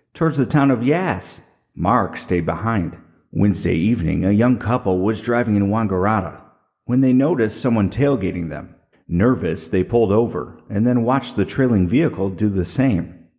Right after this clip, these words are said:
The driver got out of the silver S U V and ran towards them,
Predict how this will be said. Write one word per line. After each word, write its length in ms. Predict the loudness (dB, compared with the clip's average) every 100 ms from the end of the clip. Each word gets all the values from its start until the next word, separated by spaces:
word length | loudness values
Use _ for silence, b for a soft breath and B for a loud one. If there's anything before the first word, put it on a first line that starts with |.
| _ _ _
The 100 | -14
driver 440 | -4 0 2 2 0
got 240 | 0 0
out 180 | 0 0
of 140 | 0
the 80 | -2
silver 420 | -2 0 0 2
S 180 | 0 0
U 140 | -2 0
V 340 | 2 2 2
and 200 | 2 2
ran 240 | 2 2
towards 400 | 0 -2 -2 -2
them, 260 | -4 -6 -8